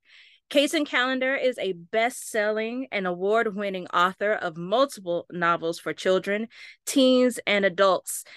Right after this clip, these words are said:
including the National Book Award-winning King and the Dragonflies and the best-selling novel Felix Ever After. Kaysen enjoys playing R P G video games,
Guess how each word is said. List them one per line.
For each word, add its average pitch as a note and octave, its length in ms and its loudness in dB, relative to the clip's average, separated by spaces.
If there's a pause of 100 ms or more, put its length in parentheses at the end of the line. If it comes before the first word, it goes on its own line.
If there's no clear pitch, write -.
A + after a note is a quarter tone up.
including A3 520 2
the F#3+ 100 4
National G#3+ 600 2
Book G#3 240 -4
Award-winning F#3 920 -2
King A#3+ 460 0
and G3 200 0
the G3 80 0
Dragonflies F3 1000 0 (320)
and G3+ 160 2
the F#3+ 60 2
best-selling F#3+ 760 2
novel E3 480 -2 (180)
Felix A3+ 560 2 (120)
Ever F3 200 4
After. - 520 -4 (480)
Kaysen B3+ 500 4
enjoys F#3+ 680 2
playing F3+ 400 -2
R F#3+ 160 4
P G#3 240 -4
G G3 480 -6
video B3+ 440 6
games, B3+ 500 0